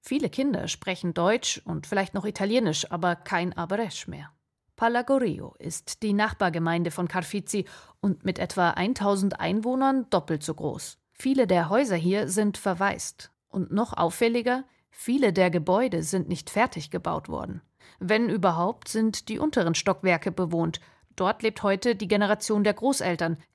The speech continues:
die erste Generation der Gastarbeiter. Sie waren es auch, die die Häuser einst gebaut haben, und zwar so, dass man jederzeit noch ein weiteres Stockwerk draufsetzen kann. Für die Kinder und deren Familien.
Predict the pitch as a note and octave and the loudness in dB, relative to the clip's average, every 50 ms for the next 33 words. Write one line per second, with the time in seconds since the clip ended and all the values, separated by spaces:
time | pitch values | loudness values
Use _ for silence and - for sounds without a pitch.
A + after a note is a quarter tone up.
0 | _ - F3 - - G3 A3 A#3 - - G3+ F3+ F#3 F3+ F3 D#3+ - - - - | _ -10 -8 -4 -2 -2 -2 -2 -2 -4 -4 -2 0 -2 0 -2 -4 -6 -4 -4
1 | F#3+ F#3 F3 E3+ - A3 G#3+ - - - - - - - - - F3+ - _ _ | -2 -2 -2 0 0 -2 -2 -2 -6 -8 -6 -6 -10 -10 -12 -14 -14 -16 _ _
2 | _ _ _ _ - G3 A3+ C#4+ - G3 E3 D#3+ E3+ E3+ E3+ - - - - G3+ | _ _ _ _ -6 0 0 2 4 4 4 4 4 2 0 -2 -4 -4 -4 -4
3 | - - - G#3+ F3+ G3 F3+ F3 D#3 E3+ F3 F#3+ G3 - A#3 A3 - - G3+ G#3 | -6 -6 -8 -6 -2 0 0 0 2 2 0 0 2 2 2 2 2 0 -2 -4
4 | - - - - - _ G3 - - A#3+ B3+ C4 - - F3+ E3 E3 E3 E3 D3+ | -4 -6 -10 -12 -8 _ -6 0 2 2 2 0 -2 -2 -2 -2 0 0 -2 -4
5 | - - F#3 - - - F#3 F3 E3+ E3 D#3 D3 E3 D#3+ F#3 A#3+ D4 - _ _ | -4 -4 -6 -6 -4 -2 0 0 0 0 -2 -4 -6 -6 -6 -6 -8 -10 _ _
6 | _ - G#3+ G3 - G3 F#3+ F3+ F3 A#3+ C#4+ D4 B3 B3 - - E3+ F3 G#3 A#3+ | _ -2 0 0 2 2 2 2 2 2 2 2 2 0 0 0 2 2 2 0
7 | - F#3+ G3 F#3+ - - - F3 E3 D#3 F3+ A#3 C#4+ - A#3 F3+ F3 F3 - - | 0 0 0 0 0 0 0 0 2 2 2 2 2 2 0 0 0 0 -2 0
8 | - G3 F#3 - - G3 F#3+ F#3+ - - - A#3+ C4 - - - E3 - - - | 0 -2 -2 -2 0 -2 -2 -2 -4 -2 0 0 0 0 -2 -4 -6 -6 -6 -6
9 | D#3+ - - D#3+ - - - _ _ _ _ - - A3+ G#3+ E3 F#3 E3+ D3 - | -6 -6 -6 -8 -10 -12 -16 _ _ _ _ -4 2 2 2 2 2 -2 0 0
10 | A3 G3 F#3+ G#3 A#3 C4 C4+ C4+ - _ _ - C4 C4+ C4 - - - C4 A#3+ | 2 2 4 4 2 2 0 -2 -8 _ _ 0 0 0 0 -2 -2 0 2 2
11 | F#3 E3 D#3 - F3 E3+ E3+ E3 D#3+ - D#3+ E3 E3+ | 2 2 0 0 0 0 0 -2 -2 -4 -6 -8 -10